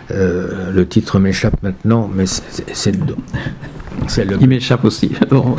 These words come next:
Speaker 1: le petit, c'est un petit garçon, euh, juif. Non, c'est un petit, euh, oui, euh, et, et qui, bon, qui parle avec un bal-, un balayeur de rue, euh, sénégalais.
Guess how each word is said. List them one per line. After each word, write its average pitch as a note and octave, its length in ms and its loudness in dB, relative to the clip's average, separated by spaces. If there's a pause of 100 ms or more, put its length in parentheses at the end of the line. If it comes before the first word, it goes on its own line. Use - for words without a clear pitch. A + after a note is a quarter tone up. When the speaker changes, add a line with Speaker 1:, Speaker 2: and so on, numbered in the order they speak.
Speaker 1:
le A#2 100 6
petit, A#2 480 2
c'est A2+ 260 2
un B2 100 4
petit A#2+ 340 4
garçon, G#2+ 800 4
euh, F2+ 280 2
juif. C3 580 2 (160)
Non, G#2+ 240 4
c'est G#2+ 120 2
un F#2+ 100 4
petit, G2 560 2
euh, F#2 140 0 (600)
oui, A2+ 300 4 (680)
euh, A2 220 6
et, A2 200 4 (100)
et G#2 60 4
qui, A2+ 180 4
bon, G2+ 300 2
qui F#2 240 0 (420)
parle A2+ 260 4
avec G2 340 4
un F2+ 120 4
bal-, F2+ 320 2
un F2 180 0
balayeur F#2 580 4
de F#2 100 2
rue, G2 300 4 (360)
euh, F2 80 0
sénégalais. F2 720 2